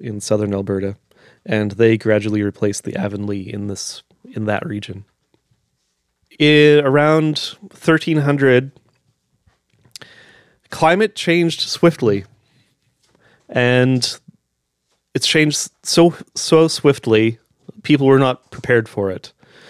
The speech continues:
When climate changes swiftly, there's usually some sort of, uh, catastrophic, cataclysmic event. And for that, uh, the most likely scenario for that is volcanism, so massive volcano eruptions.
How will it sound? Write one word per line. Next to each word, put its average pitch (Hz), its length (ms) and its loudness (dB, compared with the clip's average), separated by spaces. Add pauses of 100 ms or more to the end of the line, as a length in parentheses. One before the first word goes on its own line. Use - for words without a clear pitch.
(340)
When 127 180 2
climate 156 320 0
changes 143 420 -2 (120)
swiftly, 170 520 0
there's 127 240 2
usually 151 580 2
some 135 200 0
sort 135 220 2
of, 120 260 -4
uh, 113 220 4
catastrophic, 117 720 -2 (220)
cataclysmic 113 640 -2
event. 117 420 0 (1000)
And 123 300 2
for - 140 -2
that, 123 240 0 (320)
uh, 110 400 2 (240)
the 123 200 -4
most 131 440 0
likely 127 680 0 (540)
scenario 135 400 0
for 131 120 -2
that 120 220 0
is 110 160 -4
volcanism, 104 720 -2
so 110 420 0
massive 120 460 -2
volcano 107 520 0
eruptions. 98 720 -6